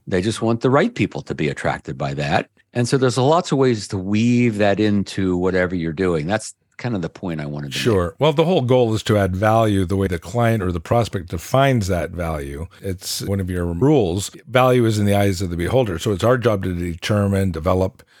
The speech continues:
Speaker 2: and communicate that value in a way that will resonate with the prospects who are perfect for our business.
Speaker 1: And that's radical relevance, right?
Speaker 2: Yeah.
Speaker 1: See, what most people do,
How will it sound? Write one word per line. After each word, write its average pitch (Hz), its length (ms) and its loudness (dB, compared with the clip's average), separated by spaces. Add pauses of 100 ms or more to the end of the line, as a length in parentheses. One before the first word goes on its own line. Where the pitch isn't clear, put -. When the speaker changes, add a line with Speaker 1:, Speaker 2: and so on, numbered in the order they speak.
Speaker 2:
and 85 120 -2
communicate 107 480 2
that 85 140 0
value 87 260 2
in 90 80 0
a 90 60 0
way 90 140 2
that 90 220 -2
will 87 180 -2
resonate 101 540 2
with 80 100 -6
the 87 80 -14
prospects 87 500 -2
who 104 100 -2
are 90 180 -2 (120)
perfect - 360 -6
for 87 120 -4
our 78 120 0
business. 90 520 -4 (200)
Speaker 1:
And 110 120 -2
that's 110 220 0
radical 110 340 2
relevance, 127 480 0
right? 104 380 0
Speaker 2:
Yeah. 104 160 -2
Speaker 1:
See, - 160 -4
what 110 160 2
most 151 240 2
people 113 240 0
do, 101 320 2